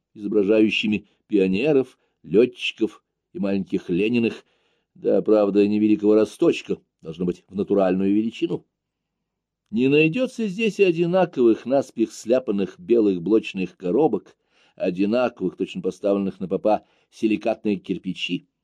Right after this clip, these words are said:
никаких признаков агрессивной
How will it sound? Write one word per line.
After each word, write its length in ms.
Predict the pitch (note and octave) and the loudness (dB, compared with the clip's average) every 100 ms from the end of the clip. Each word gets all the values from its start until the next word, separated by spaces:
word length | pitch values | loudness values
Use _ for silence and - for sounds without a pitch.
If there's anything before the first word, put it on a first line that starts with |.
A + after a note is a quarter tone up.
| _ _ _ _ _ _ | _ _ _ _ _ _
никаких 480 | A3+ A#3 F#3+ G3 - | -14 -12 -6 -6 -4
признаков 640 | - D3+ A2+ G#2+ G2 G2 _ _ _ - | 0 2 2 -2 -2 -4 _ _ _ -6
агрессивной 1000 | G2+ F#2+ G2+ - - A#3 A3 G3+ F3+ | -2 0 -2 -6 -8 -4 0 -2 -2